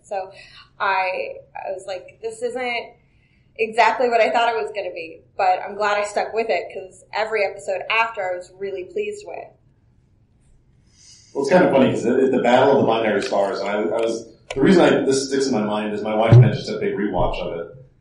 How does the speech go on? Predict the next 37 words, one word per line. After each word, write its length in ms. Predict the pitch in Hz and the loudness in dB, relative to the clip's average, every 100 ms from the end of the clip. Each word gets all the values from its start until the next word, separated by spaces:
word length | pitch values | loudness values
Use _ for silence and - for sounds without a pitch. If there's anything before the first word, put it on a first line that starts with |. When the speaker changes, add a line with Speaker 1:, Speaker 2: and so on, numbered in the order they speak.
| _ _ | _ _
Speaker 2:
And 200 | 127 127 | -2 2
there's, 160 | 143 143 | 4 6
like, 120 | 143 | 4
a, 60 | 113 | 2
literally, 520 | 123 151 143 135 127 | 2 4 4 4 4
I, 300 | 139 135 - | 2 0 -2
'cause 160 | 147 | 0
I'm 220 | 147 147 143 | 2 2 2
that 200 | 120 113 | 2 2
guy 360 | 104 104 107 | 0 0 -2
who, 80 | 113 | -2
like, 440 | 107 92 - - - _ | -2 -2 -4 -12 -20 _
counts. 640 | - 101 - - - - _ _ | -14 -10 -8 -10 -14 -16 _ _
I 120 | 107 | -12
can't 140 | 117 104 | -8 -4
help 220 | 95 95 | -4 0
it. 80 | 135 | 2
My, 200 | 135 - | 4 2
there's 180 | 123 120 | -2 0
something 200 | 123 110 | 2 2
wrong 300 | 95 90 87 | 0 -2 -4
with 100 | 87 | -10
me. 60 | - - | -14 -2
But 200 | 156 156 | 4 4
it's 100 | 151 | 4
like 120 | 156 | 2
the 80 | 143 | 2
Klingons 340 | 139 147 143 135 | 2 4 4 4
start 180 | 135 131 | 4 2
attacking 320 | 123 117 110 | 2 0 -2
the 60 | |
Federation, 500 | 117 110 110 113 127 | -2 0 0 -2 0
and 120 | 123 127 | 4 4
there's, 120 | 120 | 4
like, 140 | 123 | 0
a 120 | 117 | -2
delay 880 | 123 113 95 95 95 104 - - - | 0 -2 0 0 0 2 0 -2 -6